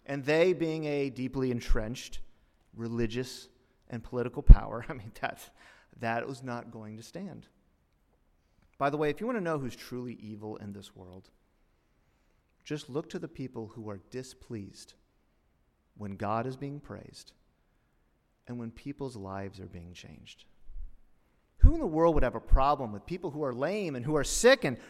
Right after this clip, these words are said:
who are possessed, who are deaf, being miraculously healed?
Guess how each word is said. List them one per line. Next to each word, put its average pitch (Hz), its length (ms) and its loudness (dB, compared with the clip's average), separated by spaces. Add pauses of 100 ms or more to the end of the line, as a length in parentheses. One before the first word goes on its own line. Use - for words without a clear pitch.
(140)
who - 80 12
are 202 80 12
possessed, 190 720 4 (220)
who 214 120 6
are 214 100 8
deaf, 202 300 6
being 233 220 0
miraculously 247 800 4
healed? 220 220 2